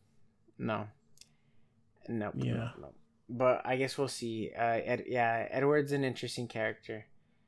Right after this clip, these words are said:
Speaker 1: Uh, she adds a certain element to the, the anime, which you have to watch it.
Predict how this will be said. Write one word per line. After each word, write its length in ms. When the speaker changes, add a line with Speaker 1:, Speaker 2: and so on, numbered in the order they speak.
Speaker 1:
Uh, 440
she 200
adds 280
a 60
certain 400
element 460
to 160
the, 200
the 140
anime, 400
which 160
you 80
have 220
to 100
watch 320
it. 180